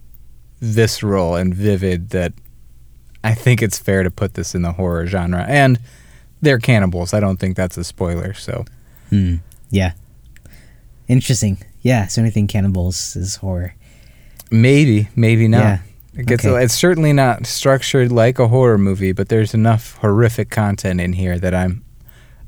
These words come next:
Speaker 1: I'm not gonna fight back for someone who wants to call it a horror movie, 'cause here I am
Speaker 2: Sure.
Speaker 1: covering it.
Speaker 2: Sure. Um, hey, you don't think it's, uh, judgmental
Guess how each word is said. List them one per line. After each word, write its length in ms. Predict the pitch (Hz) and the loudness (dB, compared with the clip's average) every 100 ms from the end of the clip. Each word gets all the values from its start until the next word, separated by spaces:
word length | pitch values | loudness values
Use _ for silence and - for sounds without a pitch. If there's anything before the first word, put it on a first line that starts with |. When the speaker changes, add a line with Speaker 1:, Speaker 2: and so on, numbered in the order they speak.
| - 120 | -10 -2
Speaker 1:
I'm 120 | 127 | 2
not 200 | 127 117 | 2 2
gonna 360 | 127 107 95 - - - - 247 | 2 2 0 -4 -20 -20 -20 -16
fight 340 | - 120 95 | 0 0 2
back 220 | 107 98 | 0 0
for 120 | - 92 | -2 -4
someone 280 | 104 95 92 | 0 0 0
who 80 | |
wants 200 | 92 92 - | -2 -4 -6
to 60 | |
call 220 | - 92 | -4 -2
it 80 | 87 | -2
a 40 | 85 | -2
horror 240 | 98 90 | -2 -2
movie, 340 | 87 87 87 - - | -2 -4 -8 -10 -10
'cause 180 | 98 | -6
here 120 | 110 95 | -2 2
I 40 | |
am 60 | 110 | 2
Speaker 2:
Sure. 140 | 104 | 2
Speaker 1:
covering 360 | - 92 85 82 | -2 -6 -6 -8
it. 100 | - - - - - - - - | -10 -20 -20 -20 -20 -20 -20 -12
Speaker 2:
Sure. 440 | - - 131 113 - - - - - - | -6 0 0 0 -4 -20 -20 -20 -20 -2
Um, 420 | 135 143 143 131 - - | 2 4 4 0 -4 -6
hey, 140 | - | 0
you 60 | 262 | 4
don't 120 | 262 | 4
think 140 | 233 196 | 4 2
it's, 240 | 180 - | 0 0
uh, 600 | 156 139 147 135 127 117 110 - - - - - - | -2 2 2 4 2 0 -4 -16 -20 -20 -20 -20 -4
judgmental 720 | 165 147 127 147 - 160 139 | 0 2 4 2 2 0 0